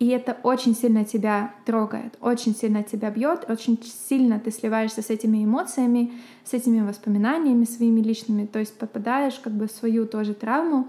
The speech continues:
и тогда это очень такой момент, либо ты учишься это отстранять в сторону и быть здесь для человека, не вычёркивать, да, там, не скрывать, ты можешь поделиться эт-, этим с клиентом,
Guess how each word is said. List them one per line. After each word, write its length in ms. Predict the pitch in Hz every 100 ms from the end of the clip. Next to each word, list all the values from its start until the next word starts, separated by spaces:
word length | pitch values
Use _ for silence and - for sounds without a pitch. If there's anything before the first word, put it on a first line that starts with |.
| -
и 80 | 240
тогда 480 | 240 220 262 320 - - -
это 240 | 233 233
очень 460 | 240 247 262 240 233 240
такой 200 | 240 247
момент, 460 | 240 233 285 349 349 - _ _ -
либо 260 | 240 233
ты 200 | 240 254 262
учишься 500 | 330 - 277 - 226
это 360 | 208 208 208 208
отстранять 880 | 220 - - 233 220 214 202 - - _ -
в 80 |
сторону 580 | - 226 208 214 214 233 - -
и 80 |
быть 360 | 208 240 233 - 214
здесь 280 | 202 233 226
для 120 | 226
человека, 720 | 226 233 233 233 214 214 262 262
не 300 | 226 208 208 208
вычёркивать, 720 | 226 - 247 247 240 220 208
да, 140 | 214
там, 160 | 226 226
не 100 | 220
скрывать, 580 | 220 254 262 220 208 208 -
ты 80 | 214
можешь 280 | 220 220 220
поделиться 480 | 226 226 226 226 220
эт-, 300 | 208 208 -
этим 400 | 226 214 220 214
с 100 | -
клиентом, 640 | - 240 220 214 220 220